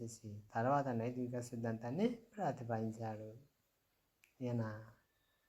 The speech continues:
లారెన్స్ కోల్బర్గ్ హార్వర్డ్ విశ్వవిద్యాలయానికి చెందిన అత-, అతను, అతను అన్నమాట. ఈయన కొన్ని వందల మంది పిల్లల మీద పరిశోధన చేసి ఈ, దీన్ని, ఈ సిద్ధాంతాన్ని ప్రతిపాదించాడు.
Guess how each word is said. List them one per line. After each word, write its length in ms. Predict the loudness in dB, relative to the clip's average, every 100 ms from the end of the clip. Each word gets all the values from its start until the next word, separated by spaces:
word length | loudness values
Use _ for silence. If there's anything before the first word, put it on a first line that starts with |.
| -2
లారెన్స్ 400 | 4 4 4 0
కోల్బర్గ్ 600 | 0 2 2 0 0 -2 -2 -14 _ _ _ _ _ _ _ _ _ _ _ _ _ _ _ _ _
హార్వర్డ్ 420 | 0 2 4 4
విశ్వవిద్యాలయానికి 520 | 2 -2 -2 0 0 0
చెందిన 200 | 2 2
అత-, 340 | 0 -4 -6
అతను, 240 | -4 -2
అతను 260 | 0 0 0
అన్నమాట. 260 | -2 -4 -6
ఈయన 320 | -6 -6 -8 -12 _ _ _ _
కొన్ని 200 | -2 2
వందల 240 | 4 4 4
మంది 300 | 4 2 0
పిల్లల 320 | 0 4 4
మీద 240 | 4 2
పరిశోధన 400 | 0 -4 0 0
చేసి 600 | 2 -2 -4 -8 -8 -10 -12 _ _ _ _ _ _ _ _ _
ఈ, 360 | 0 0 -2 -10 -14 _ -6
దీన్ని, 440 | 0 2 4 2 0 -8 _ _ _ _ _ -10
ఈ 60 | -8
సిద్ధాంతాన్ని 560 | -2 2 2 2 -2
ప్రతిపాదించాడు. 840 | -4 -6 -4 -4 -4 -6 -14 -18